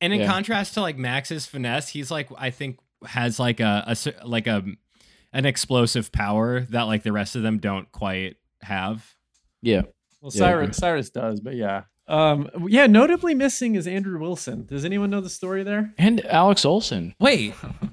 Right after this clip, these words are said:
Speaker 2: <laughs>
Speaker 1: Alex isn't on Limo?
Speaker 2: <laughs> What the fuck? Uh, wait, what? I thought Andrew Wilson was
Speaker 1: He was on Polar a while ago, and then he, I heard that he wasn't on Polar,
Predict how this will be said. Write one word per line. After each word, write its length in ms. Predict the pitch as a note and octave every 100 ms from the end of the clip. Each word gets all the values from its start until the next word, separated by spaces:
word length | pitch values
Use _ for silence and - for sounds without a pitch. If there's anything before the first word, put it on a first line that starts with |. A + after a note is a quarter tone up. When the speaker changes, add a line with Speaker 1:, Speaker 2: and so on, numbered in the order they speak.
| -
Speaker 2:
<laughs> 460 | - F3 - E3+ -
Speaker 1:
Alex 480 | C#3 G3+ F#4 -
isn't 260 | D4 C4+ C#4+ B3+ -
on 120 | F#3+
Limo? 380 | D3 A3+ F#4+ G4+
Speaker 2:
<laughs> 80 | G4 - - - - - E3 - - F3+ - - C3
What 160 | B2+
the 100 | G#3+
fuck? 460 | E3 E3 A#3 - - - - - - - -
Uh, 440 | C#3 C#3 C3 A#2+ - - -
wait, 340 | E3 A2+ - _
what? 240 | - F3 A#3
I 120 | G3+
thought 180 | D4+ C#4+
Andrew 300 | D3+ D3+ C#3
Wilson 340 | B2 B2 B2+
was 300 | A#2 A2 - - _ _
Speaker 1:
He 180 | - F#3+
was 240 | F#3+ F#3 E3+
on 240 | C#3+ F#3+
Polar 380 | A3+ F#3 D3+ C3+
a 80 | B2
while 340 | B2 A#2 A2
ago, 340 | G2+ F#2+ F2 F#2
and 140 | - B2+
then 120 | D#3
he, 260 | C#3 C3+ G#2 _ -
I 120 | B2
heard 220 | B2+ D3+
that 80 | D3+
he 60 | A2+
wasn't 380 | A#2+ E3+ D#3
on 160 | C3 B2
Polar, 520 | B2+ A#2+ A2+ A2 A2